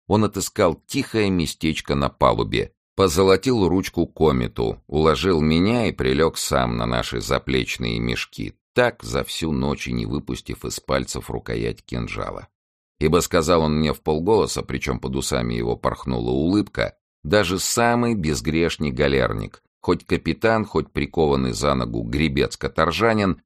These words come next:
не обрящет вечного блаженства, пока не отбудет в чистилище самое малое лет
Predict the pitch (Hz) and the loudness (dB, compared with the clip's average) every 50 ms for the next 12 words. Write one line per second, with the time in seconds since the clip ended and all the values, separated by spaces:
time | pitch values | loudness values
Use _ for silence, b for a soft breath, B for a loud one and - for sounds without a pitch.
0 | _ _ - 107 117 127 127 123 113 95 95 120 123 113 87 - - - 60 - | _ _ 2 2 4 4 4 4 2 2 4 4 4 4 2 0 -2 -4 -6 -4
1 | - 65 76 78 71 64 - - 64 58 58 60 55 58 69 73 78 76 87 120 | -2 0 0 0 0 0 -2 -4 -4 -2 -2 -2 -2 0 2 2 2 2 2 2
2 | 127 117 110 98 - - 90 85 80 - 87 - - 95 95 95 95 98 104 107 | 2 2 0 -2 -2 0 0 0 2 0 0 0 2 2 2 2 2 2 2 0
3 | 117 127 147 127 95 - - - - _ - - 98 82 - - - 78 73 65 | -2 -4 -4 -4 -4 -4 -6 -10 -14 _ -4 -2 0 -2 -2 -2 -2 -2 0 0
4 | 62 57 - - 67 62 - - - 107 107 101 90 80 76 69 65 71 76 73 | -2 -2 -2 -4 -4 -2 -2 -2 -2 0 0 0 0 0 0 0 2 2 2 2
5 | 67 65 64 62 60 57 58 60 60 - - | 2 2 2 2 2 0 0 0 0 -2 -4